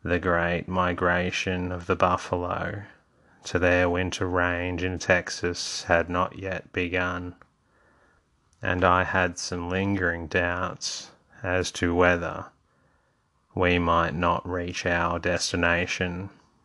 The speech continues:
before the head of their column would cross our road. We had only gone about ten miles from the camp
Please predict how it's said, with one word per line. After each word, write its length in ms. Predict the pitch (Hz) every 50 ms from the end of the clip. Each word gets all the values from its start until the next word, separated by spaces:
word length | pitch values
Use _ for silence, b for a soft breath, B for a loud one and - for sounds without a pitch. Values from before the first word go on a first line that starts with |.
| _ _ _ -
before 480 | - 90 85 - - 87 90 90 95
the 100 | 92 92
head 480 | 87 - 95 90 90 90 90 90 90 - - - - -
of 120 | - 87 85
their 240 | 87 87 87 87 90
column 680 | - - - 85 85 85 82 82 82 85 85 85 87 - - -
would 220 | 90 87 87 -
cross 420 | - - - 82 82 82 - -
our 240 | 87 85 87 90 90
road. 580 | 82 82 87 90 90 87 87 82 78 - - - - _ _ _ _ _ _ _ _ _ _ _ _ _ _ _ _ _ _ _ _ _ _ _ _ _ _ _ _ _ _ _ _ -
We 160 | - 87 87
had 140 | 85 87 82
only 420 | 87 87 92 98 98 95 92 90 87
gone 560 | 87 92 90 92 95 95 92 92 90 87 85
about 340 | 82 87 85 85 - - -
ten 360 | - - - 92 95 101 95
miles 540 | 90 87 85 82 - 85 - - 78 - -
from 240 | - - 87 85
the 100 | 82 85
camp 520 | - - - 92 92 90 90 87 90 -